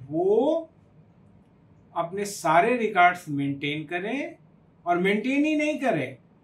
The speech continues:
जब अधिकारी दिखाएं, जब अधिकारी चाहें,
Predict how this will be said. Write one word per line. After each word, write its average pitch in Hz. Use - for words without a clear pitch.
जब 226
अधिकारी 156
दिखाएं, 165
जब 190
अधिकारी 160
चाहें, 202